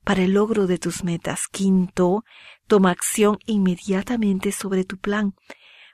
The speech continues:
porque con acción todo es posible y sin ella nada lo es. Sexto paso, toma la decisión de hacer algo diariamente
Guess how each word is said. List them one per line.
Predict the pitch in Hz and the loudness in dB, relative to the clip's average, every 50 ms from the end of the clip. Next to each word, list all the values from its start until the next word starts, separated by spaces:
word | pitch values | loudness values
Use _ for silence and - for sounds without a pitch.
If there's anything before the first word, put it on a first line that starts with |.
| _ | _
porque | - - 185 - - 185 - | 0 0 0 2 0 -2 -2
con | - - 185 170 170 | 0 -2 0 0 0
acción | 170 165 - - - - - 208 202 202 202 | -2 -4 -6 -8 -6 -2 2 4 4 4 2
todo | - - 208 185 175 | 0 0 0 0 0
es | 180 175 - | -2 -2 -4
posible | - - 180 180 - - - 247 240 220 190 175 190 190 185 | -6 -8 -8 -6 -6 -4 -2 -2 -2 -2 -2 -2 -2 -4 -4
y | - 190 | -4 -6
sin | - - 196 180 190 | -4 -4 -4 -2 -2
ella | 180 190 214 208 - 185 170 180 202 214 _ _ _ _ _ _ _ _ - | 0 -2 -2 -2 -4 -4 -4 -4 -6 -8 _ _ _ _ _ _ _ _ 0
nada | - 254 254 - 196 | 0 0 2 2 0
lo | 175 165 160 | -2 0 -2
es. | 160 160 156 - - - - - _ _ _ _ _ _ _ _ _ _ _ _ _ _ _ | -2 -2 -4 -4 -6 -6 -6 -8 _ _ _ _ _ _ _ _ _ _ _ _ _ _ _
Sexto | - - - - 277 - - - - 175 | -8 -4 0 0 0 0 0 -6 -6 -6
paso, | - - 175 147 156 - - - 190 247 - _ _ _ _ _ _ _ _ _ _ _ _ - | -2 0 -2 0 0 -2 -4 -4 -4 -6 -6 _ _ _ _ _ _ _ _ _ _ _ _ 0
toma | - 254 254 277 277 | 2 2 4 4 2
la | 262 220 | 2 2
decisión | 196 185 - - 190 - - - 190 185 196 | 0 0 -2 -4 -6 -6 -2 0 0 0 2
de | 208 208 190 | 0 -2 -2
hacer | 185 - - - 185 180 - - - | -4 -4 -4 -2 -2 -2 -2 -4 -4
algo | - 180 180 185 185 - 202 208 | -2 0 0 0 0 0 -2 -2
diariamente | 196 196 202 202 202 226 226 214 185 175 170 175 175 175 180 - - 196 | -2 -2 -2 -2 -2 -2 -2 -2 -2 -2 0 0 0 0 0 0 -2 -2